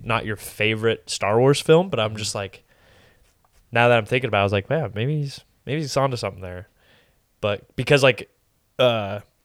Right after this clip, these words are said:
George Lucas, he's not, he definitely was not the best director we've ever seen by any means, you know, but, uh, just, like, the s-,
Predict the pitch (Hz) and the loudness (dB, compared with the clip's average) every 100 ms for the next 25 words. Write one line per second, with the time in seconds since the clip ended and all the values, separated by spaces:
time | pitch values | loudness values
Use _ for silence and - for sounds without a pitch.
0 | _ _ _ _ _ _ _ _ _ - | _ _ _ _ _ _ _ _ _ -20
1 | - 147 160 135 143 127 - 131 131 165 | 2 6 8 8 4 2 -2 -4 -4 -6
2 | - - 127 127 156 156 131 120 120 - | -10 -10 0 6 6 4 0 2 0 0
3 | 104 117 117 113 - - _ _ _ _ | -4 0 2 2 -2 -6 _ _ _ _
4 | _ _ _ 113 104 104 - 110 107 101 | _ _ _ -8 -2 -2 -2 -2 -2 -2
5 | 92 90 95 90 90 92 90 90 101 - | -4 -4 -8 -10 -8 -8 -8 -12 -14 -16
6 | - _ 110 101 95 101 _ _ 113 98 | -18 _ -10 -8 -8 -10 _ _ -2 -2
7 | - _ _ _ _ _ _ _ _ - | -4 _ _ _ _ _ _ _ _ -8
8 | 104 95 92 - 123 110 113 104 - - | -6 -6 -10 -12 -10 -6 -6 -6 -8 -8
9 | - | -8